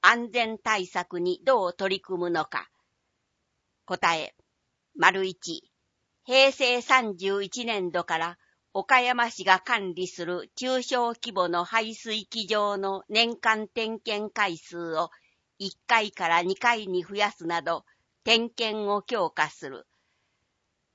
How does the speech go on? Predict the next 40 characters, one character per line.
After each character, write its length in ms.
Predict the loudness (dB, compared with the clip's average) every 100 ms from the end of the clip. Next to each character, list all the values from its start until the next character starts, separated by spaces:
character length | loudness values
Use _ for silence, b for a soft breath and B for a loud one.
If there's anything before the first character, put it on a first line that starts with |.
| _
丸 360 | -4 0 0 0
二、 280 | -2 -2 -6 _ _ _ _ _
ま 200 | 4 4
ず 160 | 4 0
は 280 | 0 0 -6 _ _ _ -6
中 300 | -2 0 -2
規 160 | -2
模 180 | 0 2
の 160 | 2 0
排 320 | 2 2 -2
水 320 | -6 -6 -6
機 200 | -8 -6
場 280 | -2 -2 -2
に 200 | -4 -2
導 300 | 2 2 2
入 240 | -2 -4 -4
し 100 | -2
た 140 | -4
い 80 | -2
と 180 | -6 -2
考 340 | -2 -2 -2
え 180 | -2 -2
て 160 | -6 -6
お 120 | -6
り、 160 | -8 b b b b _ 0
関 300 | 2 2 -4
係 300 | -4 -4 -4
部 180 | -6
局 300 | -6 -6 -2
に 160 | -2 0
も 200 | -2 -2
情 320 | 0 2 2
報 360 | 0 0 0 0
を 80 | -2
提 340 | -2 -2 -2
供 240 | 0 0
し 80 | 0
て 200 | -4 -6
い 120 | -6
く。 260 | -8 -16 -18